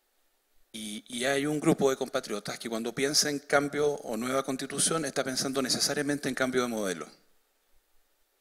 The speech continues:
Cambio de constitución es cambio de modelo. Y probablemente están pensando en un tipo de modelo económico-social, eh, orientado hacia el socialismo en cualquiera de sus expresiones.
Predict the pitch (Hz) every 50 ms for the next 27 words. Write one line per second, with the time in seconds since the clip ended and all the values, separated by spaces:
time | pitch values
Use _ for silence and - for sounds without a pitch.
0 | _ _ _ _ _ _ _ _ - 123 131 143 139 139 135 - - - 135 -
1 | - 156 143 123 - - 127 117 120 117 107 104 98 82 76 71 - - - _
2 | _ _ _ - _ _ 151 139 135 151 180 202 202 175 147 131 120 - 135 -
3 | - 131 120 - 131 - - 135 131 131 135 131 127 120 - 127 - - 127 127
4 | 123 120 120 127 123 123 131 127 107 - 127 117 113 120 113 110 107 - 117 107
5 | - - 120 120 - - - - - - - - - - _ _ _ _ _ 113
6 | 110 107 101 98 95 - - - - _ _ - _ _ _ _ _ _ _ _
7 | _ _ _ _ _ - 127 117 120 117 - - 117 107 110 113 - - - -
8 | - 113 110 117 104 110 113 113 117 117 113 - 113 110 - - 113 113 117 107
9 | - 117 110 107 - - 107 - - - - - -